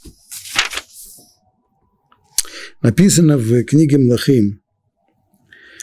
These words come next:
Одна женщина из, э, сынов пророков,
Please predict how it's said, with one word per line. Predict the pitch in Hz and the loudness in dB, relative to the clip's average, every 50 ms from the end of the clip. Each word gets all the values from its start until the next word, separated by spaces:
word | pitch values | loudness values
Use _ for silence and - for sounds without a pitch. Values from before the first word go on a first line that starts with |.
| - - - - _ | -20 -20 -20 -16 _
Одна | - 120 113 107 131 175 185 | -2 0 2 4 4 4 4
женщина | 143 131 170 196 175 - - 139 123 110 104 104 | 4 4 4 4 4 4 2 2 2 2 2 0
из, | 123 117 113 107 104 101 95 98 92 95 98 | 0 -2 -2 -2 -2 -2 -4 -8 -8 -8 -6
э, | 95 92 90 87 87 85 87 - _ _ _ _ _ _ _ _ _ _ _ - | -6 -6 -6 -6 -8 -10 -12 -16 _ _ _ _ _ _ _ _ _ _ _ -10
сынов | - - - 127 143 170 170 - | -4 0 2 4 4 4 2 0
пророков, | - 139 131 120 107 101 92 92 - - - - - - | 0 0 0 0 0 -2 -6 -8 -12 -18 -20 -20 -20 -20